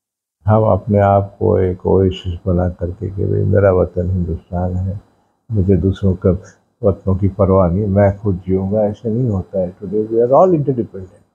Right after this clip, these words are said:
चाहे कितना भी बड़ा मुल्क क्यों नहीं हो। और मुल्क की छवि मुल्क के बड़ों से ही बनती है,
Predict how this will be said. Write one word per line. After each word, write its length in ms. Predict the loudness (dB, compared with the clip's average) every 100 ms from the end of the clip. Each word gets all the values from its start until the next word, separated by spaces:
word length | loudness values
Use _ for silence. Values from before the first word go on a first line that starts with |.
| _ _ _ _ 2
चाहे 180 | 2
कितना 300 | 2 0 2
भी 100 | 4
बड़ा 200 | 6 4
मुल्क 280 | 4 0 -4 -6
क्यों 140 | -6
नहीं 180 | -6 -8
हो। 200 | -10 -12 -18 _ _ _ _ _ _ _
और 120 | 2
मुल्क 380 | 4 4 2 0 -4
की 100 | -6
छवि 760 | 0 2 2 2 0 -4 -8 -10 -2
मुल्क 300 | 0 0 0 0
के 120 | 2
बड़ों 420 | 2 2 2 2
से 340 | -2 0 2
ही 240 | 2 0 0
बनती 420 | 0 0 -2 -8
है, 200 | -10